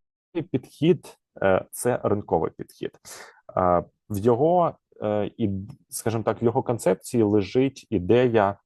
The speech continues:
однієї ціни. Що ми робимо, коли клієнт просить оцінити бізнес таким чином? Е, ідея підходу єдиної ціни в тому, що активи, які мають однакові характеристики, мають тор-, торгуватись по однаковій ціні.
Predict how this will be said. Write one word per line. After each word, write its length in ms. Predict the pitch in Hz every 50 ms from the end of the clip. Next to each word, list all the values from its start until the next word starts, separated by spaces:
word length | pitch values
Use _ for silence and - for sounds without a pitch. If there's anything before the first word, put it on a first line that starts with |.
| _ _
однієї 440 | _ - 90 92 98 104 104 101 98
ціни. 380 | - - - - 82 - - - _ _ _
Що 260 | - - - 175 180
ми 140 | 165 127 117
робимо, 380 | 127 131 120 117 95 87 85
коли 200 | - - 95 95
клієнт 420 | 90 - 95 92 107 113 107 95 - _
просить 360 | 98 95 98 - - - 80
оцінити 460 | - - 90 90 90 87 - - 87
бізнес 440 | 80 80 107 113 101 95 82 - -
таким 280 | - 80 - - - -
чином? 340 | - - - - - - - _ - - - - - - - _ _ _ _ -
Е, 240 | 90 82 - - - _
ідея 400 | - 127 113 151 180 185 170 156 - _ _ _ _ _ _ _
підходу 640 | - 131 - - - 139 139 127 120 123 120 120 117
єдиної 380 | 110 123 120 127 127 123 123 120
ціни 240 | - - 131 131 127
в 60 | -
тому, 260 | - 190 220 202 147
що 180 | - - - 107
активи, 360 | - - - 135 120 117 110
які 200 | 101 - - 107
мають 320 | 107 113 117 117 107 - -
однакові 460 | 98 101 107 110 110 - - 98 104
характеристики, 840 | - _ - 107 - - _ 147 156 196 190 - - 98 - 98 95
мають 460 | 98 110 123 131 123 113 - - _
тор-, 360 | - 98 92 - - - - - _ _ _ _ _
торгуватись 600 | 101 92 87 101 98 110 120 131 - 98 - -
по 200 | - _ 107 101
однаковій 500 | 95 85 90 90 85 - - 82 87 -
ціні. 380 | - - - 69 - - -